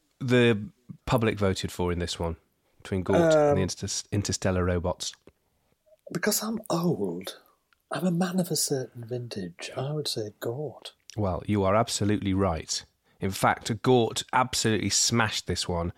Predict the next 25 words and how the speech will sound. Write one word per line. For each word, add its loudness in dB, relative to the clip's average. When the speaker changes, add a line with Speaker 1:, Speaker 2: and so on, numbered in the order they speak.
Speaker 1:
Seventy-one 4
percent 2
of -4
the 0
vote 2
went -2
to -4
Gort. -4
Uh, 2
Speaker 2:
Oh, 8
wow. 6
Speaker 1:
a -6
very 6
meagre 4
twenty-nine 4
percent 0
went 0
to -2
tars 2
and 2
Case, 0
meaning 4
that -2
they 2
share, 2